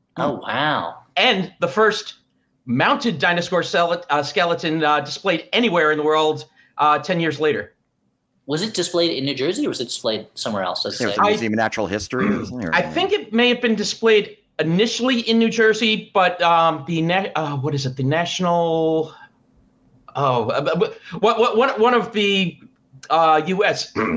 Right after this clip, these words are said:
Speaker 2: <clears throat> agencies, basically, it's, it's now part of, like, uh, for, for science,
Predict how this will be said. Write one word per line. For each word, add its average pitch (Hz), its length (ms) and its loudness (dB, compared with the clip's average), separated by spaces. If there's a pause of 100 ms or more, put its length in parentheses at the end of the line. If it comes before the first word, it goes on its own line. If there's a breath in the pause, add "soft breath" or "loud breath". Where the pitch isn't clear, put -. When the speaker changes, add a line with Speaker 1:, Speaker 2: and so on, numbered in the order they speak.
(180)
Speaker 2:
<clears throat> - 440 -20
agencies, 160 760 -2 (200 loud breath)
basically, 170 440 0
it's, 156 220 0
it's 170 180 -2
now 170 220 2
part 170 240 2
of, 143 140 0
like, 139 200 0
uh, 139 140 2
for, 151 240 -4
for 165 140 0
science, 156 640 0